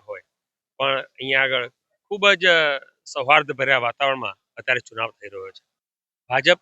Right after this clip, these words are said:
એ એવડી મોટી પાર્ટી છે અને એના બધા જે કાર્યકર્તાઓ કે હોદ્દેદારોમાં ક્યાંક ને ક્યાંક, અ, વધ-, અ, પોતાના સૌને મહત્વાકાંક્ષા હોય એમાં ચોક્કસ પ્રયાસ કર્યો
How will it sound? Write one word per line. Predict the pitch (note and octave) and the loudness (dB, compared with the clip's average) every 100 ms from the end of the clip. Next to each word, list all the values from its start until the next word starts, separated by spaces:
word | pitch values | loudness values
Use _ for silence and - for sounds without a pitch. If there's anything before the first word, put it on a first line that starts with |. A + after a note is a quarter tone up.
| _ | _
એ | E3+ D#3+ | 0 2
એવડી | C#3+ D#3 | 2 -4
મોટી | D3+ C3 C#3 | -6 -6 -6
પાર્ટી | B2 A#2+ C3+ | -2 -2 -4
છે | B2+ C3+ | -10 -12
અને | - _ B2+ D#3+ F#3 G3 G3 - _ _ _ _ _ _ _ | -12 _ -8 -2 0 0 -4 -10 _ _ _ _ _ _ _
એના | F#3 F#3+ F#3+ | 0 4 4
બધા | F3 E3+ F3 | 2 0 0
જે | F3+ | 0
કાર્યકર્તાઓ | - E3 E3 D#3+ D#3 D#3+ | 2 2 4 0 -6 -8
કે | D#3 | -8
હોદ્દેદારોમાં | D3 D#3 D#3 D#3 D#3 | -10 -8 -6 -4 -6
ક્યાંક | - C#3+ D3+ | -4 -6 -6
ને | |
ક્યાંક, | C#3+ D3 D3 | -4 -4 -2
અ, | D3+ | -4
વધ-, | C#3 C3 | -4 -8
અ, | - D3 C#3 _ - | -4 -4 -4 _ -20
પોતાના | C#3 D#3 | -6 -6
સૌને | C3+ - - D#3+ E3 | -4 -10 -10 -2 0
મહત્વાકાંક્ષા | C#3+ C#3+ C#3 - B2 - A#2 | 0 0 -2 -6 -10 -10 -8
હોય | C3+ A2 - _ _ _ - | -6 -6 -8 _ _ _ -8
એમાં | C3 D3 C#3+ C#3 | 0 2 2 0
ચોક્કસ | C#3+ - B2+ - D#3 - | -8 -12 -10 -8 -8 0
પ્રયાસ | D#3 D#3 | 0 0
કર્યો | D#3 D#3+ | -6 -10